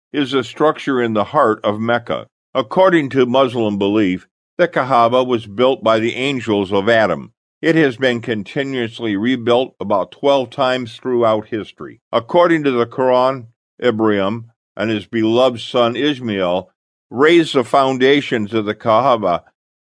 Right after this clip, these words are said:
after Allah had shown Ibrahim where it should be located. After the construction of the Kaaba was completed, the angels transported the black stone from heaven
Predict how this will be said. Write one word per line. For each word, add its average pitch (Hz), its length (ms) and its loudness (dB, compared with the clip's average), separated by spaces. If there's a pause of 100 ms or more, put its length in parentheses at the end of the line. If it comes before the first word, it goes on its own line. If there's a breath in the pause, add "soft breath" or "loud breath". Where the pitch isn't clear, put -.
after 127 440 0
Allah 131 380 4
had 113 240 -2
shown 135 480 0
Ibrahim 107 540 0 (480)
where 165 260 2
it 147 100 -2
should 143 260 -2
be 147 140 2
located. 131 640 2 (200)
After 107 300 -2
the 107 140 -2
construction 117 720 -2
of 107 100 -2
the 107 60 -4
Kaaba 117 600 0 (160)
was 117 160 -2
completed, 120 720 -2
the 104 240 -10
angels 123 480 -2
transported 123 800 0
the 117 80 2
black 120 380 2
stone 123 360 -2
from 110 240 -6
heaven 101 480 -2